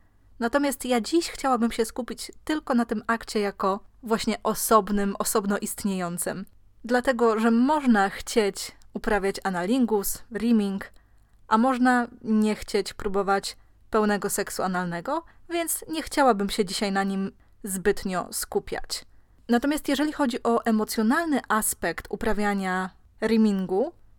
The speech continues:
to chciałabym podkreślić, że wiele osób go uprawiających deklaruje takie ekstremalne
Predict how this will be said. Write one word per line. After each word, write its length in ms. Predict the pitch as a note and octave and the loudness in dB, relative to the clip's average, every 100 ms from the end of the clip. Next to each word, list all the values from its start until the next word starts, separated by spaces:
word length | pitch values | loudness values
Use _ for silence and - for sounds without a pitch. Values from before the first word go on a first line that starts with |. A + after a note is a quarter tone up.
| _ _ _ _ - _ | _ _ _ _ -20 _
to 220 | - A3 A3+ | 2 4 4
chciałabym 480 | - E4 E4 D#4 | 0 0 0 0
podkreślić, 640 | D4 C4+ - C4+ - A3+ A3+ | -4 -2 2 0 0 -6 -4
że 440 | G#3+ G#3+ A3 G#3+ - - | 0 2 2 0 -4 -8
wiele 320 | A#3+ D4+ D4+ | -2 2 2
osób 520 | C#4 C#4+ - F3+ - - - - - - - | 2 0 0 0 2 2 2 2 -12 -20 -4
go 180 | A3 A#3+ | 2 2
uprawiających 800 | A3 - G#3 G#3 F#3+ - A3 - G#3+ | 6 6 6 2 -2 -2 -4 -4 -6
deklaruje 1000 | F#3 A3+ - A3+ A3+ B3+ A#3+ G#3+ G3 F#3+ - _ _ _ _ | -2 -2 0 2 2 0 0 0 0 -4 -10 _ _ _ _
takie 500 | - A3 - A3 G#3 - | -6 -4 2 2 2 -2
ekstremalne 1160 | G#3+ - - A#3 A3 A3+ C4+ C#4 B3+ B3 A#3+ | -4 -4 -2 2 4 6 4 4 4 4 4